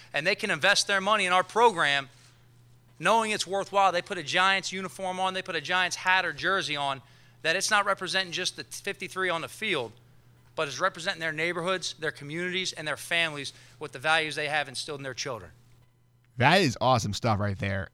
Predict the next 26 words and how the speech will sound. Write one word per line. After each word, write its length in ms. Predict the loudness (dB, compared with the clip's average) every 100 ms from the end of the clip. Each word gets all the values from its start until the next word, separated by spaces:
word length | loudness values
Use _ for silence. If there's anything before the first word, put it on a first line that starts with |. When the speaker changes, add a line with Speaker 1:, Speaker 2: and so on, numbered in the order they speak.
| -10
Speaker 2:
The 60 |
fact 240 | 0 0 2
he 80 |
goes 220 | 0 2 4
out 140 | 4
of 80 | 4
his 100 | 2
way 220 | 2 2
to 340 | 0 0 0 -4 -2
point 260 | 0 2 4
out 220 | 4 2
that 120 | -4
the 60 | -4
fans, 640 | 0 2 4 2 0 -6 -2
you 100 | 2
know 120 | 2
what, 140 | 2
invest 420 | 0 2 6 4 4
a 20 |
lot 200 | 4 6
of 40 |
money 280 | 6 2 2
in 80 | 0
this 160 | -2
team 440 | -2 0 2 0 -2
and 500 | -4 -2 0 -2 -4